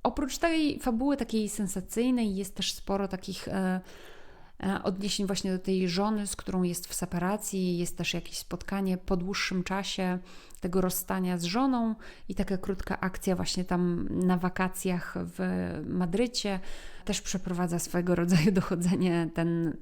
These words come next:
nasz bohater w sprawie obecnego partnera swojej żony, więc jest tam też tego rodzaju akcja. Natomiast tak jak mówię, cała ta fabuła jest naprawdę pretekstowa. Tu się mogło nic nie wydarzyć, tu mogło się wydarzyć kompletnie coś innego. Tutaj ten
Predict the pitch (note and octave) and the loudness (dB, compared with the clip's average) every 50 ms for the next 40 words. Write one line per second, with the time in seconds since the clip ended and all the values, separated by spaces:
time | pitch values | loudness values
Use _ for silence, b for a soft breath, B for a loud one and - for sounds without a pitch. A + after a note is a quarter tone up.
0 | - - - - F3+ F3 E3+ - E3+ E3+ E3+ - F3+ - - - F3 E3+ F3 F3+ | -8 -6 -2 0 0 0 0 -2 -2 -4 -2 -2 -2 -4 -2 0 -2 -2 -2 -4
1 | B B B - - - - F#3 F3+ F3+ F3+ F3 E3+ F3 E3 - - - - - | B B B -8 -6 -2 0 2 2 4 2 2 2 0 -4 -8 -12 -16 -16 -16
2 | - - - - - - - - - F#3 F#3 F#3+ F#3+ - G3+ F#3+ F3+ F#3+ F#3 F#3 | -16 -16 -16 -16 -14 -10 -4 0 2 4 2 2 2 2 0 2 2 0 0 -2
3 | E3+ - - - G3 G#3 G#3+ G#3+ G#3 G3+ G3 F#3+ - - - F#3+ F#3+ F#3 F#3 F#3 | -4 -6 -4 -2 0 0 2 2 0 0 -2 -2 -4 -2 0 2 2 2 2 2
4 | F#3 F#3 F#3 F3+ E3+ E3+ E3 E3 D#3+ - - - - - - - - - - - | 2 2 0 0 -2 -2 -4 -4 -6 -6 -8 -6 -4 -4 -6 -6 -8 -14 -12 -12
5 | - - - - F#3+ F#3+ F3 - - E3+ D#3+ - E3+ - - - G3 G#3+ A3 G#3+ | -12 -6 0 2 2 2 2 2 -2 -4 -4 -4 -6 -6 -4 0 0 2 2 2
6 | G3+ F#3+ F3+ F#3+ F#3 F3+ F3+ F3 E3+ E3+ - - - F3 F3+ - - - A#3+ A#3+ | 0 0 -2 -2 -2 0 -2 -2 -4 -6 -8 -6 -6 -6 -6 -8 -6 -2 -2 0
7 | A#3+ D4 D4 D4+ D4 - C#4+ - C4+ - - C4 C4 A3 G#3 G3 - - - C4 | 4 4 4 4 4 2 -2 -2 -2 2 2 4 4 4 2 2 0 0 2 2
8 | D4 D4+ D4 D4 - G#3+ - A3 F#3+ G3 G#3 A#3 A#3 B3 A#3+ A#3 - - A3 A3+ | 4 4 2 2 0 0 2 0 0 2 2 2 2 2 2 2 0 0 0 0
9 | A3 - A3 G#3+ G#3 G#3+ G#3 G3+ G3 G3+ F#3+ - F#3+ F#3 - F3+ - - - E3 | 0 0 0 -2 0 0 0 2 2 0 0 0 -2 -2 -2 -2 -4 -2 -2 -2
10 | D#3 E3 - - G#3 - B3+ B3 B3 A#3+ A#3 B3 B3 A#3 - - - - - - | -2 -2 -2 -2 -2 -2 -2 -2 0 0 0 0 0 0 -2 -4 -8 -4 0 2
11 | A3 A3+ A3+ A3+ - - - - - G3+ G3 F#3+ F3 E3 E3+ E3 D#3+ E3 E3 D#3+ | 4 4 4 2 -2 -6 -4 0 2 4 4 4 4 2 2 2 2 2 2 0
12 | D#3+ D#3 - - G3+ G3 G3+ G3 G#3 G3+ F#3+ F#3 - G#3 F#3+ G3 F#3+ G3+ G3+ G3+ | -2 -4 -6 -6 -4 -4 -4 -2 -2 -2 -2 -2 -2 0 0 2 2 2 2 2
13 | G#3 G#3 - - A3+ A3 - - A3+ G#3+ - G#3+ G3+ F#3 - F3+ - - F#3+ F#3 | 2 0 0 2 2 4 4 4 4 4 4 0 -2 -2 -4 -4 -2 0 0 2
14 | F3+ F3+ E3+ F3 F3+ F3+ F#3+ F#3+ - G3 G3 F#3+ G3 G3 G3 | 2 2 2 0 -2 -4 -2 -2 0 0 0 0 0 -2 -2